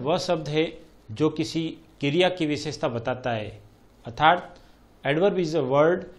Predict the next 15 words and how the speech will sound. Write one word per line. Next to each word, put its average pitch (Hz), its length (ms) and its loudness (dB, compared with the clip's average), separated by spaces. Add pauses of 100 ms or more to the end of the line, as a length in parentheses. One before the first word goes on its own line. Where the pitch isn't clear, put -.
(180)
which 147 320 -2
modifies 165 580 0 (120)
a 143 200 0
verb। 127 180 2 (580)
Clear? 185 280 2 (560)
Dear 180 260 2
students, 208 380 2 (280)
लेकिन 165 560 2 (360)
एक 180 240 -2
adverb 175 520 0 (100)
न 151 360 -2
केवल 202 400 4 (280)
verb 190 360 6
को 202 180 8 (480)
बल्कि 156 480 0